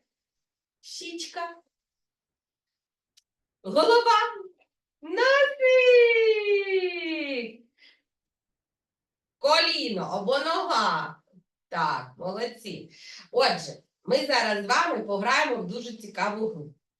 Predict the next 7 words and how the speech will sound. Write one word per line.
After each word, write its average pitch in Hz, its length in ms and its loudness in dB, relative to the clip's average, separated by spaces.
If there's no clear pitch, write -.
Але 185 360 -2
нам 302 160 -2
потрібно 254 400 -6
ще 254 200 -8
запам'ятати, 240 880 -8
який 277 440 -2
листочок 214 840 -6